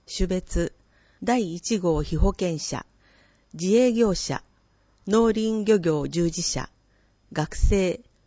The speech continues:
無職の人など。第二号被保険者、厚生年金に加入している会社員や公務員。第三号被保険者、第二号被保険者に扶養されている配偶者。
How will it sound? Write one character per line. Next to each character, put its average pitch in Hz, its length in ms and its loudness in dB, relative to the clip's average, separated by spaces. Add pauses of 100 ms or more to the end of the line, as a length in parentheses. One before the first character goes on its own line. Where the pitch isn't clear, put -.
(120)
無 247 140 2
職 254 240 0
の 160 120 -2
人 156 260 -2
な 143 140 -6
ど。 - 180 -10 (1040)
第 214 260 0
二 190 160 -2
号 156 240 -2
被 160 140 -4
保 175 140 2
険 165 280 -4
者、 - 260 -8 (640)
厚 247 180 4
生 254 200 6
年 240 240 0
金 156 240 -4
に 139 140 -2
加 160 180 -4
入 190 200 0
し - 100 -8
て 165 140 -2
い 156 100 0
る 147 260 -4 (340)
会 226 220 -2
社 220 200 0
員 165 200 -2
や 139 240 -6
公 190 200 0
務 180 180 -2
員。 - 180 -10 (1120)
第 220 200 0
三 208 340 0
号 185 200 -2
被 185 140 -4
保 180 140 6
険 160 260 -4
者、 - 260 -12 (680)
第 240 220 0
二 196 160 0
号 151 220 -2
被 165 120 -4
保 170 120 10
険 214 260 2
者 143 180 -2
に 135 160 -6
扶 - 180 2
養 220 180 4
さ 220 180 2
れ 196 140 0
て 185 120 -4
い 170 100 -2
る 165 240 -4
配 160 280 -6
偶 147 200 -6
者。 - 240 -10